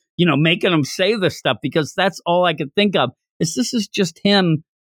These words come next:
you know, trying to, you know, get people, "Oh man, he really gets it. Oh, geez." And I don't know anything about Jamie McKelvey.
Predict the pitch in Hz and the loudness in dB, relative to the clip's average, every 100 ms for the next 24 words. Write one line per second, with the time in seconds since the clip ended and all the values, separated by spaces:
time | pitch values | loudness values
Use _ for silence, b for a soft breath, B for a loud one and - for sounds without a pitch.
0 | _ - 190 190 185 - 185 196 202 180 | _ 0 2 2 0 -4 0 2 2 2
1 | 185 180 175 165 180 180 165 131 165 - | 2 2 2 -2 -2 0 0 0 -2 -2
2 | 185 170 156 190 202 143 208 156 120 156 | -4 0 2 4 4 4 4 2 2 2
3 | 254 170 127 139 170 233 202 - 117 107 | 2 2 0 -2 -2 -2 -2 -4 -6 -2
4 | 233 240 151 131 123 233 247 156 117 107 | -2 2 2 2 0 -2 2 4 2 0
5 | 220 311 233 127 104 107 104 104 113 101 | -2 -2 0 -2 -2 -2 -2 -2 -2 0
6 | 101 95 120 113 107 95 139 156 185 | -2 -2 0 2 2 0 -2 0 -4